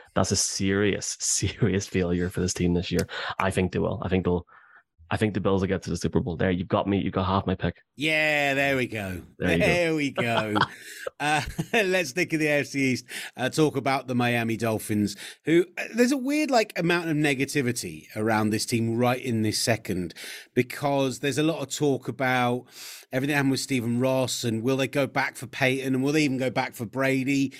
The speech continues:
Speaker 2: when they're allowed to next year and all those other bits. And there's obviously some, you know, there's obviously some huge question marks. But I am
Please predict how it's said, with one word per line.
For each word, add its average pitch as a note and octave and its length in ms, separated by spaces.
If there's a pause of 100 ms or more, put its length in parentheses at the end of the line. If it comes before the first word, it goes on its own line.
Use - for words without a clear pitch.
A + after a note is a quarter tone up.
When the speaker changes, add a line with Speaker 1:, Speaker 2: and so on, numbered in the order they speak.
(120)
Speaker 2:
when B2+ 140
they're A#2+ 160
allowed C3 400
to C3+ 200
next C3+ 380
year C3 480
and G2+ 160 (300)
all G3 240
those E3 260
other C3 180
bits. A2+ 320
And D#3 80
there's G3+ 180
obviously E3+ 540
some, G#2+ 460
you G#2 140
know, - 160 (1500)
there's F3+ 200
obviously D3+ 260
some B2 160
huge A#2 320
question - 400
marks. - 500 (920)
But C#3+ 200
I E3+ 680
am C#3 280